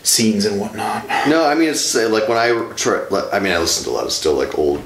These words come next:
Speaker 2: standard, like, uh, you know, George Jones things, and I have songs that I write that are pretty damn good songs, I think, that are,
Speaker 1: Oh, yeah.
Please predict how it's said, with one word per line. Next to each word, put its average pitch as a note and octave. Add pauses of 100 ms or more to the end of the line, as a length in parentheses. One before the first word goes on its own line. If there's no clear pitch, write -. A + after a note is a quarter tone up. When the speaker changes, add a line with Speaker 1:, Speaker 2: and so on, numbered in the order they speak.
Speaker 2:
standard, D#2
like, D2
uh, D2
you C#2+
know, C#2 (220)
George -
Jones D#2+
things, E2+
and E2+
I F2
have E2+
songs E2+
that E2+
I -
write D#2+
that D#2
are D2+ (680)
pretty F#3 (200)
damn C3
good A2
songs, A2+
I D2+
think, B1+
that D2+
are, -
Speaker 1:
Oh, A#2
yeah. A#2